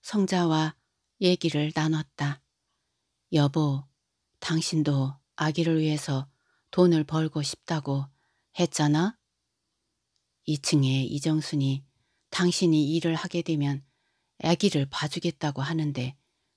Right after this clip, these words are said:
그렇게 해볼까?" "또 심술이 나서 아기에게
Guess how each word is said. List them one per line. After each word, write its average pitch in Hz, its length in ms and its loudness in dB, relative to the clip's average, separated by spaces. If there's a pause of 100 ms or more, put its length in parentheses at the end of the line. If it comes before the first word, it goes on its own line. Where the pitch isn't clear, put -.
그렇게 143 380 -4
해볼까?" 147 920 -2 (2250)
"또 220 140 0
심술이 254 500 2
나서 165 480 -2 (220)
아기에게 156 720 -2